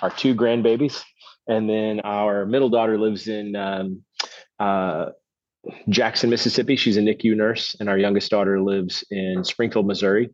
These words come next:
And she and her husband, uh, she teaches school, and her husband's,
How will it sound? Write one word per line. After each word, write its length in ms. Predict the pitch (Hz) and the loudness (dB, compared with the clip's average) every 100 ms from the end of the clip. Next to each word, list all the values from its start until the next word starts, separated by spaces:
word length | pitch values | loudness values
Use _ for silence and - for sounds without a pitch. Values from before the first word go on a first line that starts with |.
| - - - - | -12 -20 -12 -6
And 160 | 98 | -4
she 160 | 95 110 | 0 0
and 80 | 101 | 2
her 120 | 98 | 0
husband, 680 | 101 92 - 101 98 98 104 | -2 -4 -4 -2 -2 -4 -6
uh, 80 | 98 | -4
she 180 | - 110 | -2 0
teaches 320 | 120 - 101 | 0 0 -2
school, 280 | - 110 104 | 0 2 2
and 80 | |
her 100 | 101 | 0
husband's, 460 | 101 90 95 92 - | -4 -4 -6 -6 -8